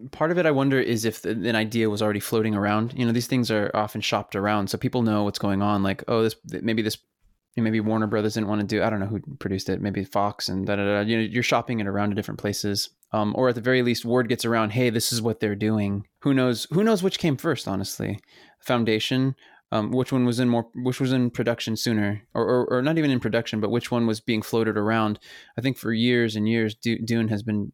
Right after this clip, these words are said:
floated around. I don't know how, if that's been the case for Foundation, but, um,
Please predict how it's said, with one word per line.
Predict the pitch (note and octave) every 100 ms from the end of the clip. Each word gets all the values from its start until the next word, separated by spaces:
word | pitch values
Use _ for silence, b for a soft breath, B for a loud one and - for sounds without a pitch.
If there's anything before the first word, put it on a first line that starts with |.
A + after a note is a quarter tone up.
| -
floated | - A2+ G#2+
around. | G#2+ G#2+ G#2+
I | A#2+
don't | A#2
know | A#2+
how, | A#2 A2
if | -
that's | - A2
been | A2
the | G#2+
case | A2+ G#2+
for | A2
Foundation, | - G2+ G#2+ G#2+ - G2+ G#2+ B B B B B -
but, | G#2 G2+ -
um, | G#2 G#2 G2+ G2